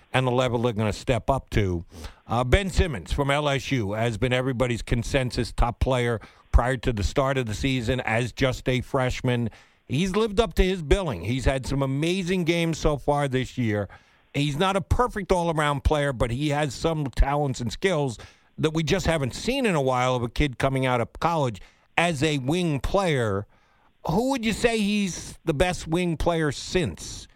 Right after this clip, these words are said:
Uh, does it go back as far as LeBron? Has there been somebody else that you saw that had this same kind of skill package that Simmons has? How do you put him in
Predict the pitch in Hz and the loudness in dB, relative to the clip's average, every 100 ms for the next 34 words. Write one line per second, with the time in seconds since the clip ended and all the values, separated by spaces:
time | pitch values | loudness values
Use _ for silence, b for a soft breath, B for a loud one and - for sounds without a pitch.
0 | b b b b - 107 107 123 113 131 | b b b b -4 -4 0 0 0 0
1 | 117 147 143 175 - 185 185 175 160 190 | 0 0 0 -2 0 0 0 -2 0 0
2 | 190 185 143 143 131 170 160 160 165 170 | 0 0 0 0 0 -2 -2 0 0 0
3 | 180 - 139 156 165 180 170 170 156 B | -2 -4 -2 -2 -2 0 0 0 -2 B
4 | B - 151 160 165 160 160 - 170 175 | B 0 2 2 0 -2 -2 -2 -2 0
5 | - 170 165 139 - 170 175 151 - - | 0 2 0 -2 -4 -2 0 0 2 2
6 | 170 175 170 - 170 - 180 175 170 147 | 2 0 -2 0 -2 0 0 0 0 0
7 | 165 175 160 - B B 165 196 180 - | 0 0 -2 -10 B B 0 0 0 0
8 | 196 185 170 175 165 156 | 2 2 2 2 0 -2